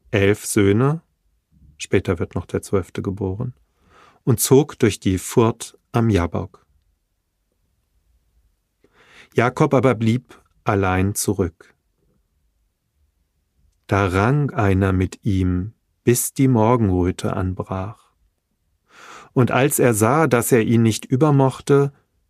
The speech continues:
rührte er an das Gelenk seiner Hüfte, und das Gelenk der Hüfte Jakobs wurde über dem Ringen mit ihm verrenkt. Und er sprach: ‚Lass mich gehen, denn die Morgenröte bricht an.‘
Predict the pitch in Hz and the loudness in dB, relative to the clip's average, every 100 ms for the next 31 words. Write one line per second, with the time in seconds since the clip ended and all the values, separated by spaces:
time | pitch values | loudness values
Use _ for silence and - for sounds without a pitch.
0 | - 101 107 143 165 - - 135 143 - | -4 0 4 4 4 0 2 4 2 2
1 | 120 113 - 120 101 117 147 - 117 110 | 2 0 2 2 2 2 -2 0 2 2
2 | 104 156 - - 95 98 _ _ _ _ | 0 -4 -6 -4 -4 -4 _ _ _ _
3 | 131 120 - 117 101 101 170 - 120 104 | 0 0 0 2 2 2 0 0 0 2
4 | 135 - 135 101 95 120 - 131 - - | 0 -2 -2 0 0 0 -2 -2 -4 -12
5 | - - _ 113 156 165 - 131 135 117 | -18 -20 _ 4 4 4 2 4 4 4
6 | 107 95 101 135 143 135 113 113 - 117 | 2 4 4 4 2 2 2 0 0 0
7 | 113 113 120 104 110 107 85 - - _ | 0 0 -2 -2 0 -2 -4 -10 -20 _
8 | _ _ _ _ _ _ _ _ _ _ | _ _ _ _ _ _ _ _ _ _
9 | _ _ _ 127 127 135 - - - 95 | _ _ _ 0 2 0 0 -4 -4 -4
10 | 90 - _ _ _ _ _ _ _ _ | -4 -10 _ _ _ _ _ _ _ _
11 | _ _ _ _ _ - 127 143 - 143 | _ _ _ _ _ 0 2 2 0 -2
12 | - - 139 135 107 104 104 104 110 135 | 0 2 4 6 4 4 4 4 4 2
13 | 139 113 113 135 123 110 107 131 - - | 2 4 4 4 0 0 0 0 -2 -6
14 | 117 120 95 92 | -2 0 -2 -6